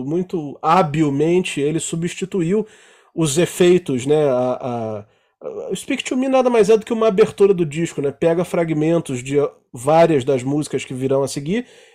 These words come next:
e colocam naquela abertura ali pra fazer uma introdução.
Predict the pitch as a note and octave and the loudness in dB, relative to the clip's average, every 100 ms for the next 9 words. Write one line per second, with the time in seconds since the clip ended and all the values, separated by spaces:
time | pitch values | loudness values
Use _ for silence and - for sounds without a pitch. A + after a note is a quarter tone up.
0 | _ G3+ G3+ A#3+ F#3+ G3 G3+ F#3+ F#3+ F#3 | _ -4 2 6 6 4 2 0 0 0
1 | E3+ E3+ - F3 D#3+ E3 - F3+ E3+ - | 2 0 0 0 2 0 0 -2 -2 -4
2 | D#3+ E3 E3+ D#3+ F3 E3 - A2 A2+ | -2 -2 -4 -6 -8 -10 -12 -16 -16